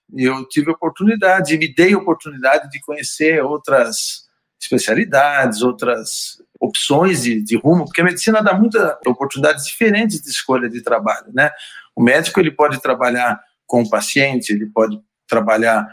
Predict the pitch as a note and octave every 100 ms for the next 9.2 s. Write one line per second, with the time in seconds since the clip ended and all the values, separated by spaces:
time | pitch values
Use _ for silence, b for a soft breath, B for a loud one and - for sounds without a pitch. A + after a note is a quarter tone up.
0 | B B _ A#2+ A2+ A2+ A2 A2 G#2+ G#2
1 | G#2 - - A#2+ A2+ G#2+ G#2+ G#2 G#2+ -
2 | E3 - C#3 B2 A2 G#2+ G#2+ A#2+ A2+ G#2+
3 | A#2+ G#2+ A#2 A2 A2+ C3+ A#2+ - C3+ A#2
4 | G#2+ A#2 A2+ A#2+ A2+ A2 A2 A2+ A2+ A2+
5 | - C3+ A#2+ - B2 A2+ - G#2 G#2+ G#2+
6 | G#2+ A#2+ A2 A2+ A#2 G#2+ C#3+ C#3+ B2 G#2
7 | A2+ G#2 A2+ A2 A#2+ A2+ A2+ - G#2+ A2
8 | G#2+ - G#2+ A2+ - B2 C3+ C3+ A2 C3
9 | B2+